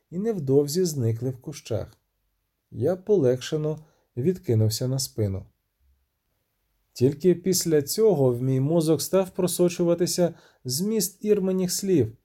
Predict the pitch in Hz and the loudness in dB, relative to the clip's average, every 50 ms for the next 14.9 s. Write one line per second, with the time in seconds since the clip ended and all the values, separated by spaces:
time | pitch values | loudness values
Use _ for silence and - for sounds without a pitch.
0 | _ _ _ _ _ _ _ _ _ _ 120 113 170 214 226 226 _ - 269 220 | _ _ _ _ _ _ _ _ _ _ -4 0 0 0 0 -2 _ 0 4 4
1 | 160 - - - - 175 165 156 139 135 160 175 180 175 160 165 165 180 151 117 | 4 4 2 -4 -2 2 2 2 2 2 2 2 2 2 0 2 4 4 4 4
2 | 104 - _ _ _ _ _ _ _ _ _ _ _ _ _ _ _ _ _ _ | 2 0 _ _ _ _ _ _ _ _ _ _ _ _ _ _ _ _ _ _
3 | _ _ _ - 107 107 104 104 117 170 202 180 - - 170 165 151 143 135 120 | _ _ _ -4 -4 -2 -2 0 -2 -2 -2 -4 -4 -4 -2 0 0 0 0 0
4 | 113 113 - _ _ _ _ _ - 143 190 185 - - 185 180 175 156 139 147 | -2 -6 -12 _ _ _ _ _ -2 -2 -2 -2 0 0 2 2 4 2 2 0
5 | 180 175 - - 147 135 135 135 131 131 120 110 107 110 110 123 180 214 220 202 | 0 -2 -2 -2 -2 0 0 2 2 2 2 2 0 0 0 0 0 -2 0 2
6 | 196 190 185 185 _ _ _ _ _ _ _ - 110 160 214 220 214 170 139 190 | 2 2 2 0 _ _ _ _ _ _ _ -6 -2 0 4 4 4 4 4 2
7 | 190 - - 208 190 - - 160 - - - - 175 208 214 202 - - 113 120 | 2 2 0 0 -2 0 -4 -4 -4 -4 -4 -2 0 0 0 -2 -4 -4 -2 -2
8 | 120 117 - 135 120 110 117 147 151 156 165 165 165 - - 185 156 117 107 101 | -2 -2 -2 0 0 2 2 2 2 2 -2 -4 -4 0 2 2 4 4 2 -2
9 | 110 113 - _ _ _ _ _ _ _ _ _ 123 156 175 - 208 180 - - | -4 -8 -14 _ _ _ _ _ _ _ _ _ -4 -4 -2 0 -2 -2 -2 -2
10 | - 175 208 226 214 - 143 143 190 208 - 185 160 151 143 131 127 131 135 160 | 2 2 2 2 2 -2 0 0 0 2 2 0 2 2 2 2 2 2 2 2
11 | 170 156 160 143 113 120 123 127 127 - - 147 147 147 165 175 185 180 - - | 0 0 -2 -2 -2 0 -2 -2 -2 -4 -6 -4 -4 -2 -2 -2 -4 -4 -4 -2
12 | 143 117 101 92 92 - _ _ _ _ _ _ _ _ _ _ _ _ _ _ | -2 0 -2 -2 -6 -12 _ _ _ _ _ _ _ _ _ _ _ _ _ _
13 | - - 208 214 185 185 196 190 165 160 175 202 196 185 170 156 180 180 170 170 | -6 -4 -2 -2 -2 0 0 0 2 2 2 2 2 2 2 4 4 2 4 2
14 | 165 165 160 160 - 175 160 165 175 190 190 175 170 - 110 90 - | -2 -2 -4 -4 -4 -6 -4 -2 -2 0 0 0 0 0 -4 -4 -4